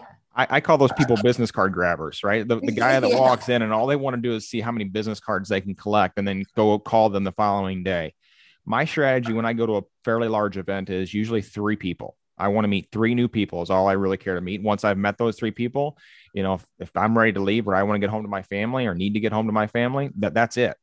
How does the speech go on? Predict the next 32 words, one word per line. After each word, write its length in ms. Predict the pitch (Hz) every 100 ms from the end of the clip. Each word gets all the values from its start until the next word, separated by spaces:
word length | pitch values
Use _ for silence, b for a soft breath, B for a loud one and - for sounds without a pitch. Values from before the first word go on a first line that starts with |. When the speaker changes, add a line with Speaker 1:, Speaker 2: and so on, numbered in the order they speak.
| _
Speaker 1:
I, 80 | 95
I, 300 | 98 107 110 -
I 140 | 101 110
try 160 | 123
to 60 | 117
meet 100 | 113
Speaker 2:
Exactly. 140 | 101
Speaker 1:
three 160 | 113 107
people. 340 | - 135 151
I 80 | 113
grab 280 | 95 101 98
those 220 | 110 120
three 160 | - 123
people's 280 | 120 113 101
business 240 | 113 123
cards, 280 | 127 127 107
and 100 | 107
then 80 | 101
I 60 |
obviously 280 | 101 101 104
follow 360 | - 107 95 104
up 120 | 113
with 80 | 110
those 180 | 104
three 140 | - 101
people 260 | 104 98
to 60 | 95
have 120 | 95
a, 120 | 95 -
you 80 | 104
know, 120 |
a 40 | 90